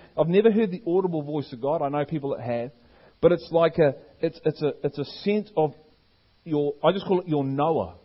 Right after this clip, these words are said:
In your knower of your knower, and you know when he's spoken. You know it's him. Does that make sense? I knew I was to marry Danielle. I knew that I knew that I knew that I knew that I knew. And he'll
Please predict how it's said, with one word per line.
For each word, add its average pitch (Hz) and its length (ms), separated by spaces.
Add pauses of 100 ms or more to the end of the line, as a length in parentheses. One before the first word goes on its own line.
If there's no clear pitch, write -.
(680)
In 143 180
your 143 140
knower 165 420
of 147 240
your 139 120
knower, 139 420
and 143 160
you 143 120
know 139 560 (340)
when 135 160
he's 135 200
spoken. 185 460
You 151 100
know 170 260
it's 165 160
him. 127 240 (1120)
Does 135 100
that 175 120
make 170 160
sense? 170 360 (360)
I 185 140
knew 170 560
I 151 60
was 147 200
to 151 80
marry 143 240
Danielle. 127 480 (380)
I 127 120
knew 190 280
that 185 100
I 175 80
knew 170 220
that 151 100
I 147 60
knew 160 200
that 151 100
I 151 80
knew 156 180
that 131 100
I 131 60
knew. 131 240 (1120)
And 151 200
he'll 165 180